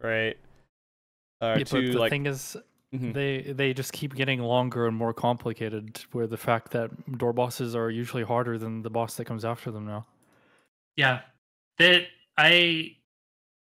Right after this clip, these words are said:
Speaker 3: I've heard this opinion from a couple different people, and I tend to agree, which is the, the, the nine minute into nine minute door boss into phase two is worse than, uh, for example, oh four,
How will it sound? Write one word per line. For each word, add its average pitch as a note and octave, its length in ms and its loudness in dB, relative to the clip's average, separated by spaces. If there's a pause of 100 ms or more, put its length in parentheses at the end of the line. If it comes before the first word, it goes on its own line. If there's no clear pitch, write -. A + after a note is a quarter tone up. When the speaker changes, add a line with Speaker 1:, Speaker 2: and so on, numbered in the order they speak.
(180)
Speaker 3:
I've C#3+ 140 0
heard F#3 180 4
this G3 140 2
opinion C#3+ 580 0
from C3 180 -2
a B2 40 -2
couple B2 260 -4
different C#3 260 -2
people, D#3 320 -2
and C3 80 0
I A#2+ 80 4
tend C#3 260 -4
to C3 100 -2
agree, A#2+ 420 0
which B2+ 220 -4
is A2+ 260 -4
the, B2 400 2 (840)
the, C3 220 0 (100)
the C3+ 120 2
nine C#3 500 6
minute F3 320 6
into D3+ 300 2
nine B2+ 340 2
minute A2+ 300 -2 (760)
door C3 160 -4
boss A#2+ 320 2
into B2 400 -6
phase A2+ 320 -2
two A2 380 -6 (540)
is A#2+ 200 -2
worse C3+ 540 4
than, A#2+ 600 2 (260)
uh, A#2+ 180 -2
for B2+ 140 -4
example, A#2+ 400 0
oh B2 160 0
four, G#2+ 460 -4